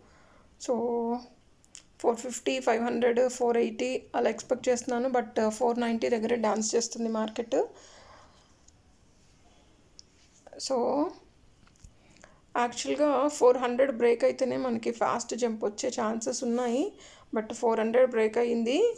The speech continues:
Four hundred break అయ్యి కూడా ఫోర్ థర్టీ వరకు touch అయింది.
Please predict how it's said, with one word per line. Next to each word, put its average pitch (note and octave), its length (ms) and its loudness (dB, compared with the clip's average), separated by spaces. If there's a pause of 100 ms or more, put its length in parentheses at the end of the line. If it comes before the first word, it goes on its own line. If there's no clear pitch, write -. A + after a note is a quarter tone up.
(160)
Four A#3+ 200 6
hundred B3 280 0
break A#3 380 4
అయ్యి B3 180 4
కూడా C4 220 0
ఫోర్ A#3 320 0
థర్టీ B3 280 -4
వరకు C4+ 200 0
touch A#3 320 -4
అయింది. C4+ 360 -2